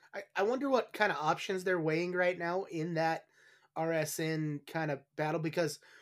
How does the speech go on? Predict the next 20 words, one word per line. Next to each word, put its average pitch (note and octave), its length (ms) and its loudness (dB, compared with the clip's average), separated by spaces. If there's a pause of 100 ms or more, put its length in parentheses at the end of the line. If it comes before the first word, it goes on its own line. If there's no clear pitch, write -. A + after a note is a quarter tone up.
(280)
not G3 200 8
only A#3 200 8
on G3+ 120 6
Root G3+ 180 8
Sport-, F#3+ 440 2
Sports F#3+ 380 2
is E3+ 140 -4
the E3 60 -4
Mariners, D#3+ 460 2
the F3+ 80 -8
Kraken F3 400 2
play E3+ 200 0
on D#3+ 180 0
there, D3+ 320 0 (420)
the D3+ 80 -2
Blazers E3 580 6
play D#3 260 -2
on C#3 220 0
there. C3+ 320 0 (480)
Um, C3 600 -4